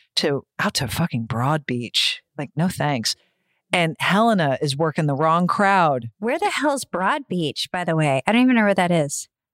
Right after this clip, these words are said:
Speaker 1: It's not close to West Hollywood, but Helena is working the wrong crowd if she thinks that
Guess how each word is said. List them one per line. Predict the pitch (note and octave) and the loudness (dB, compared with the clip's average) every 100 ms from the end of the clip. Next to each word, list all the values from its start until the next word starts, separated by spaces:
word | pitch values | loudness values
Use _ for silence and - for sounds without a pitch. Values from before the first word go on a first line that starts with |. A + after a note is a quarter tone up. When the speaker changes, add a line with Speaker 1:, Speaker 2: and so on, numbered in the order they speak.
| _ | _
Speaker 1:
It's | F3 F3 - - _ - | -4 -2 -4 -6 _ -4
not | E3 D3+ C#3+ D#3 - | 0 2 2 0 -2
close | - E3 D3+ - | -4 -2 0 0
to | D#3+ C#3+ B2+ _ | 0 0 -4 _
West | D3 C3+ - | -2 0 0
Hollywood, | C#3+ C3+ B2+ A#2+ F#2+ C3+ | 0 0 0 -2 -4 -4
but | E3+ D3 - _ - | 0 0 0 _ -6
Helena | D3+ G3+ A3+ G#3+ | 0 2 4 4
is | G3+ | 2
working | E3 F3+ F3+ | 0 -2 -2
the | D#3 | -2
wrong | D3 E3 E3 F3+ | 2 2 2 2
crowd | F#3 G3 E3+ D3+ | 0 0 0 0
if | C#3 | -2
she | - F3+ | -2 -2
thinks | F3 E3 C3+ B2 - - | -2 -2 -2 -4 -6 -2
that | C#3+ | -2